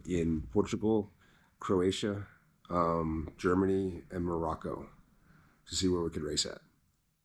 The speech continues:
And I got to Croatia, ended up in a bar in the D M Z zone, like, a mile from Bosnia, talking to a dude who spoke fluent English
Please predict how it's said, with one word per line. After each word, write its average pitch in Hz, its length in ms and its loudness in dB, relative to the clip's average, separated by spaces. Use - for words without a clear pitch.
And 90 200 2
I 85 120 0
got 87 240 -2
to 101 80 -2
Croatia, 92 600 0
ended 87 220 0
up 87 100 -4
in 90 80 -2
a 82 40 0
bar 82 500 0
in 82 60 0
the 82 80 0
D 82 260 0
M 85 140 0
Z 82 160 0
zone, 80 480 0
like, 82 140 2
a - 300 -10
mile 87 460 4
from 92 180 -2
Bosnia, 82 540 -4
talking 95 320 2
to 101 100 2
a 90 60 2
dude 85 420 -4
who 87 140 -4
spoke 82 380 -2
fluent 101 360 2
English 87 520 -6